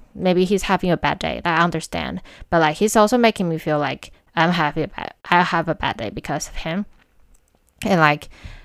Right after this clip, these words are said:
I feel like it's really unfair, and, like, you should do, uh, what you need to do to, like, that, that person know, like,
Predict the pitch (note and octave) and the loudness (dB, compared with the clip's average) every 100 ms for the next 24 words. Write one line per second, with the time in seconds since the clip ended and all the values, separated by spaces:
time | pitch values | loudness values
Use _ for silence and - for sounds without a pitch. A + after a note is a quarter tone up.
0 | - F3+ E3+ F#3 E3 D3+ D#3+ - - - | -4 0 4 6 4 4 0 -2 -8 -2
1 | F3+ F3 E3 D#3+ D#3+ D3 D#3+ - D#3 D3 | 2 4 4 0 0 2 2 0 -2 -2
2 | D#3 - D#3 - D#3 D3+ D#3 D#3+ - - | -4 -6 -8 -4 -2 -2 -4 -6 -12 -8
3 | E3+ D#3+ D#3 D#3 D#3 D#3+ D#3+ D#3+ E3+ D#3+ | -2 0 2 0 2 2 2 -2 -4 -4
4 | D3+ - D#3 D3+ - - - - - E3+ | -4 -4 -6 -6 -10 -16 -20 -20 0 4
5 | D#3+ - - - - - - - - - | 4 2 -6 -4 -6 -10 -20 -20 -12 0
6 | D#3+ D#3 - E3 E3 D#3 D3 D3 - | 0 2 2 0 0 0 2 2 0